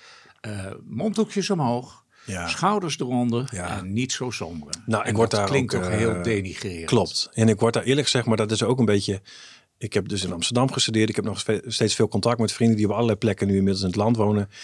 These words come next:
Speaker 2: En die vragen mij heel vaak: "Rick, waarom pakken de Groningers dit zelf niet gewoon een beetje beter op? Waarom zitten jullie zo lijdzaam?" Dit, eh, en die snappen niet goed hoe ongelooflijk groot, eh, de invloed van het overheidshandelen is geweest op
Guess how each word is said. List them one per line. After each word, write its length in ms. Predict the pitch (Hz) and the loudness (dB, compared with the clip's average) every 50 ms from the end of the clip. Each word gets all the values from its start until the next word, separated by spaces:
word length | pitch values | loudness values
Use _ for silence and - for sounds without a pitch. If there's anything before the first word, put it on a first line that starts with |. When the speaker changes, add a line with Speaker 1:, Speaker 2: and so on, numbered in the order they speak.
| - - - - _ - - | -18 -18 -20 -20 _ -8 -2
Speaker 2:
En 80 | 110 | 0
die 120 | 104 98 - | 0 0 2
vragen 300 | - 123 117 113 104 110 | 2 2 2 4 4 4
mij 100 | 107 101 | 4 6
heel 140 | 110 120 | 6 4
vaak: 180 | 120 - 110 101 | 4 2 2 2
"Rick, 280 | 101 107 117 113 - - | 2 2 2 2 0 0
waarom 520 | 110 104 110 123 123 127 117 113 113 113 - _ - - - - - _ | 2 2 2 4 4 4 6 6 4 2 -2 _ -20 -20 -20 -20 -12 _
pakken 220 | - 139 135 - 120 | -2 -2 0 2 0
de 60 | 117 | 0
Groningers 460 | - - 127 127 127 123 120 113 104 | 2 2 4 6 6 6 6 4 4
dit 160 | 117 113 107 | 4 2 2
zelf 220 | - - 143 - 127 | 2 0 0 2 2
niet 140 | 139 117 - | 2 2 4
gewoon 160 | - 120 113 | 4 2 4
een 60 | 107 | 4
beetje 220 | 104 104 95 - | 4 2 2 2
beter 280 | 95 95 92 87 - - | 2 2 2 0 0 -4
op? 440 | 87 - 95 90 - - - - _ _ _ _ _ _ _ _ _ _ _ | -4 -4 -4 -6 -6 -8 -20 -20 _ _ _ _ _ _ _ _ _ _ _
Waarom 360 | - 110 101 107 110 113 110 | -8 -4 0 0 2 2 2
zitten 240 | 104 104 107 - 117 | 0 0 -2 -2 0
jullie 140 | 104 104 104 | 0 2 4
zo 100 | 101 104 | 4 4
lijdzaam?" 680 | 104 107 107 110 113 110 - - 117 101 101 101 101 95 | 4 4 4 4 2 2 2 2 2 0 0 0 0 0
Dit, 260 | 92 101 95 - - | 0 -2 -4 -4 -8
eh, 100 | - 104 104 - - _ _ _ - - - _ _ _ _ _ _ | -10 -10 -12 -12 -14 _ _ _ -20 -20 -20 _ _ _ _ _ _
en 120 | - 110 107 | -4 -2 -2
die 100 | 107 107 | 0 0
snappen 500 | - - 139 135 135 139 - 120 110 110 | 2 4 4 4 2 2 2 2 4 6
niet 220 | 120 135 151 - | 6 6 6 4
goed 340 | - - - 135 131 131 131 | 0 -4 0 2 2 2 0
hoe 380 | - - 117 123 127 120 - - _ _ _ _ | 0 2 2 2 2 2 -2 -6 _ _ _ _
ongelooflijk 800 | - - 123 127 127 - 120 113 117 135 160 175 - - 131 - | -4 -2 0 0 0 2 2 4 4 4 4 2 0 -2 -4 -2
groot, 420 | - - 113 113 113 110 - - - | 0 2 2 4 2 2 0 -4 -6
eh, 60 | - - 107 104 104 101 101 101 98 98 98 98 95 95 95 95 95 95 95 95 98 | -4 -4 -2 0 0 0 0 -2 -2 -4 -4 -4 -4 -4 -4 -4 -4 -4 -6 -6 -4
de 140 | 101 101 | -4 -2
invloed 300 | - 113 113 - 113 101 - | 0 0 0 0 -2 -4 -2
van 180 | - 104 101 | -2 -2 0
het 120 | 98 95 104 | 0 0 2
overheidshandelen 600 | 113 120 113 104 98 92 - 90 90 90 90 85 | 0 0 0 2 0 0 0 0 -2 -4 -4 -4
is 60 | 80 | -4
geweest 380 | - - - 87 85 85 - - | -6 -6 -6 -6 -4 -4 -6 -6
op 240 | 82 95 95 - | -6 -8 -8 -8